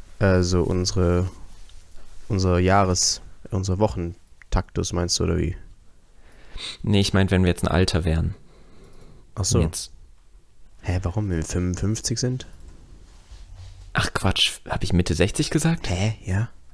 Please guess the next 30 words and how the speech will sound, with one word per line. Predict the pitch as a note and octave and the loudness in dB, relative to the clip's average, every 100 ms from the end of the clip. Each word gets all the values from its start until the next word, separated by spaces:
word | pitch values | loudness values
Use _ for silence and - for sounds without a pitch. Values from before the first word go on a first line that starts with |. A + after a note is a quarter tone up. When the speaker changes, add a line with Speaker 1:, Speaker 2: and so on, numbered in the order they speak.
| - | -12
Speaker 2:
Alter, | - - - - - | -8 -4 -4 -4 -8
lost. | - - - - - - - | -10 -8 -10 -14 -20 -20 -10
Speaker 1:
Hä, | - G2 A2 | -2 -2 0
du | G2 | -2
meinst | F#2 | 2
Mitte | G#2 G2 | 2 2
fünfzig? | B2 A2 - F2 - - - - - - - - | 2 0 -4 -6 -8 -16 -20 -20 -20 -20 -20 -4
Speaker 2:
Ja, | F#2+ E2+ | 0 2
natürlich. | E2 F2 E2 - - - | 2 0 0 -4 -16 -20
Speaker 1:
Hä? | - G2 A2 - - | -6 -2 -2 -4 -8
Ja. | - - - - - - - - - - | -4 -4 -6 -14 -20 -20 -20 -20 -16 -6
Speaker 2:
Ja, | C#2 C2 | -2 0
ich | - | 2
weiß | E2+ G#2+ | 2 4
auch | G#2+ | 4
nicht. | E2 - - - - - - - - - - - - - | 2 0 -12 -18 -20 -20 -20 -20 -20 -20 -16 -16 -16 -4
Speaker 1:
Okay. | G#2+ - F2+ - - - - - - - - - - - - - | -2 0 -2 -2 -14 -16 -18 -20 -20 -18 -14 -10 -10 -12 -10 0
Ja. | D3 D#3 E2+ - - - - - - | 4 4 2 -4 -18 -20 -20 -20 -4
Speaker 2:
Egal, | A#2 A2+ C#3 | 0 4 6
Speaker 1:
Das | B2+ | 8
war | |
Speaker 2:
herzlich | G#2 A2 | 8 6
Speaker 1:
mein, | A2+ | 6
Speaker 2:
willkommen | C#3 | 6
Speaker 1:
das | B2 | 6
Speaker 2:
zu | A2+ | 6
dieser | A2 | 6
Speaker 1:
war | C3+ | 6
meine | D3+ F3+ | 6 8
Speaker 2:
Folge. | F#3 | 6